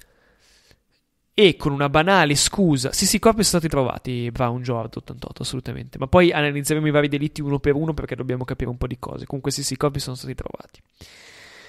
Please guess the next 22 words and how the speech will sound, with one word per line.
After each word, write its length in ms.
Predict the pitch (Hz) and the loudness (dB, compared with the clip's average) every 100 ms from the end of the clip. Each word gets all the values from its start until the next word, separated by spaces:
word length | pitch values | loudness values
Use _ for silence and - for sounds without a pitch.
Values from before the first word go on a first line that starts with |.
| - - _ _ - | -20 -20 _ _ 2
Ehm, 880 | 160 147 143 135 131 127 120 139 - - _ _ _ - _ _ _ _ - | 4 6 4 2 -4 -12 -14 -16 -18 -20 _ _ _ -20 _ _ _ _ -12
Michelange-, 560 | 156 175 175 175 165 - | -4 2 2 2 -2 2
Mariangela 460 | 160 175 196 180 | 4 6 6 4
Pezzotta 680 | 170 165 - 180 139 - 127 | 2 0 4 4 4 -2 -6
si 540 | 120 - - 180 151 - _ _ _ | -2 0 0 0 -4 -10 _ _ _
precipita 680 | 147 139 - 240 151 123 117 | -6 -2 0 0 -2 -6 -8
a 40 | |
casa 320 | - 120 127 | -8 -6 -6
dell'ex 380 | 123 127 135 - | -4 -2 -4 -4
fidanzato 540 | 143 131 135 151 135 | -4 -4 0 0 0
alle 100 | 120 | -2
undici 340 | 120 135 131 - | -4 -4 -4 -4
e 40 | |
mezza 280 | 127 131 131 | -4 -4 -4
di 100 | 127 | -4
sera, 440 | 123 143 123 147 - _ _ _ | -4 -2 -4 -6 -10 _ _ _
perché, 520 | - 127 135 127 - - | -8 -6 -8 -8 -10 -20
mm, 260 | - - - - - _ _ _ _ _ _ - - | -20 -20 -20 -20 -20 _ _ _ _ _ _ -20 -14
lui 400 | 135 135 139 131 - | -8 -4 -2 -4 -6
le 160 | 123 | -10
dice, 340 | 120 131 - - | -8 -8 -6 -2
lei 500 | 135 143 131 - | 0 0 -2 -8